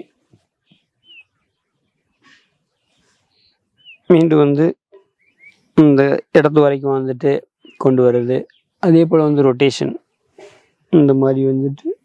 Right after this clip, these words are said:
கொண்டு வர்றது. திரும்ப இங்கிட்டு இப்படியே வந்து இப்படி கொண்டு வர்றது. இந்த மாதிரியான,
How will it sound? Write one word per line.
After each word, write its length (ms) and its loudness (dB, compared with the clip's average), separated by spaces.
கொண்டு 200 2
வர்றது. 220 -2
திரும்ப 400 0
இங்கிட்டு 260 0
இப்படியே 340 2
வந்து 420 -4
இப்படி 220 0
கொண்டு 260 0
வர்றது. 260 -2
இந்த 240 2
மாதிரியான, 520 2